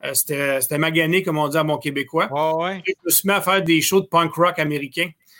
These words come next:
Speaker 1: Fait que les shows de punk
Speaker 2: <laughs>
Speaker 1: rock qui passaient par les, par Montréal, euh, arrêtaient à
Speaker 2: Ok.
Speaker 1: Sherbrooke. Et, euh, fait que ça a été des, des moments assez mémorables.
Speaker 2: Ça
Speaker 1: Euh,
Speaker 2: doit, hein ?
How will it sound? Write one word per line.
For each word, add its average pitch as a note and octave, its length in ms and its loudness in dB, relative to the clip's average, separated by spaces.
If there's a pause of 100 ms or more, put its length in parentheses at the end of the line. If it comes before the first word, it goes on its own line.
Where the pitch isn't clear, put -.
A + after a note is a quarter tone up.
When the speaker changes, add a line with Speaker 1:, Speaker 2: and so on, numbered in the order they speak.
(200)
Speaker 1:
Fait D3 80 -10
que - 80 -12
les D3+ 100 0
shows G3 140 0
de - 60 0
punk E3+ 260 0
Speaker 2:
<laughs> - 60 -20
Speaker 1:
rock G3 180 0
qui - 60 -20
passaient D#3 440 2
par D#3+ 160 2
les, D3 180 -2
par C#3+ 180 -2
Montréal, D3+ 640 2
euh, C#3+ 180 -2
arrêtaient D3 320 -2
à D#3+ 40 2
Speaker 2:
Ok. D#3+ 60 0
Speaker 1:
Sherbrooke. D3+ 500 -4 (460)
Et, B2+ 360 -2
euh, B2 320 -6
fait C3 140 -10
que B2 60 -8
ça - 80 -4
a - 20 -2
été E3 160 -4
des, C#3+ 180 -2 (140)
des C#3 100 -2
moments C3+ 320 0
assez D#3+ 220 0
mémorables. D3 640 0 (300)
Speaker 2:
Ça C#3+ 100 0
Speaker 1:
Euh, C#3 140 0
Speaker 2:
doit, G#3+ 160 0
hein ? B3 260 -4